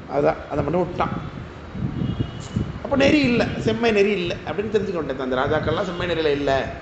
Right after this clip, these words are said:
இதை ஆட்சி பண்ணிருக்கிறாங்க, கொண்டாடுறோம், நல்லா இருக்காங்கன்னு கொண்டாடுறோமே தவிர்த்து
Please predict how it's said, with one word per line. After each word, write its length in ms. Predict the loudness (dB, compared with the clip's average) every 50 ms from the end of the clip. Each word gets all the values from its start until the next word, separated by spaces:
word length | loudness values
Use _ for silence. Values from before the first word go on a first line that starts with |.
| -10 -10 -8 -8 -6 -6 -6 -4 -4 -4 -2 0
இதை 100 | 4 4 6
ஆட்சி 180 | 6 4 4 2
பண்ணிருக்கிறாங்க, 520 | 2 2 2 2 2 2 2 2 2 4 4 2 2 0 -2 -8 -10 -10 -12 -10 -8 -4
கொண்டாடுறோம், 480 | -2 2 2 4 4 2 2 0 0 -2 -4 -8 -6 -4 -2 -2
நல்லா 180 | 0 0 2 2
இருக்காங்கன்னு 360 | 2 0 0 -2 -2 -2 0
கொண்டாடுறோமே 380 | 2 2 4 4 2 2 0 0 0
தவிர்த்து 280 | -2 0 0 0 -2